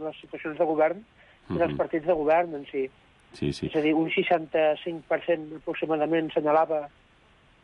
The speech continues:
Speaker 1: que desitgen un Israel light en si mateix,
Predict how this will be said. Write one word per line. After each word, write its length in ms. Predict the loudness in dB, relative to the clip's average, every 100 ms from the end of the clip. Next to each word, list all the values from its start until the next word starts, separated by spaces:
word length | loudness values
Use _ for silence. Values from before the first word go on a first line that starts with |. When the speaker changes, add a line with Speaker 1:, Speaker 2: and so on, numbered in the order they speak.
| 0
Speaker 1:
que 200 | 2 4
desitgen 640 | 0 0 -4 0 0 0 -8 _
un 340 | -8 -8 -8 -10
Israel 400 | -6 2 4 6
light 260 | 4 4 2 -10
en 60 | -14
si 60 | -12
mateix, 400 | -12 -6 -6 -6